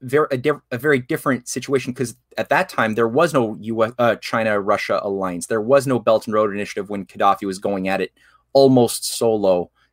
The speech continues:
as a very small country with only a few small weakened allies. Today, uh, it's a different ballgame with a hundred and forty countries almost who have signed on to the B R I framework and are, I think, very quick. They would be very quick to adapt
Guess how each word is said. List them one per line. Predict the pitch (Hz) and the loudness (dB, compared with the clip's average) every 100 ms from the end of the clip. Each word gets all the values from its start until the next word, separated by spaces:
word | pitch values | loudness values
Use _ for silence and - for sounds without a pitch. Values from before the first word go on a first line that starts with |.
| - | -8
as | 107 | -6
a | 107 | -4
very | 110 104 | -2 -2
small | - 110 101 | -2 0 -2
country | - 123 113 110 | -2 -6 -4 -4
with | 101 - | -6 -2
only | 123 120 110 | 0 2 0
a | |
few | - 123 | -4 -6
small | 110 - 113 107 101 _ _ _ | -6 0 2 2 0 _ _ _
weakened | 117 123 123 107 92 _ _ _ - | 0 0 2 -2 -4 _ _ _ 2
allies. | 120 110 98 87 - - _ _ - | 4 6 4 2 -4 -12 _ _ -10
Today, | 131 110 131 127 110 104 _ _ _ _ | -6 2 4 4 2 -4 _ _ _ _
uh, | 113 113 | 0 0
it's | - 123 | 0 -6
a | |
different | 107 107 104 107 | -6 -6 -4 2
ballgame | 135 139 113 104 | 4 4 2 -2
with | |
a | 98 | -4
hundred | 117 113 | -4 -4
and | 107 | -4
forty | - 113 | -4 -6
countries | - 156 151 123 101 | -4 -8 -4 -2 -2
almost | 98 98 98 - | 0 0 -2 -8
who | - | -10
have | 104 | -8
signed | - 113 104 | -4 0 2
on | 104 | 2
to | 101 | 0
the | 104 | -6
B | 95 101 | -2 4
R | 98 98 | 6 6
I | 95 | 4
framework | 87 - 120 110 104 98 - _ | 2 0 0 0 0 -2 -6 _
and | 95 98 95 90 - 101 | -8 -6 -6 -8 -10 -2
are, | 98 95 95 | 2 2 0
I | 101 | -2
think, | 101 107 92 | -6 -6 -6
very | 101 113 117 | -2 0 0
quick. | - 147 127 - _ _ - | 0 0 0 -4 _ _ 0
They | 123 | 2
would | 117 | 2
be | |
very | 117 131 | 2 2
quick | 123 147 131 | 2 -2 -4
to | - 120 | -2 -4
adapt | 92 113 110 - | 0 2 2 -2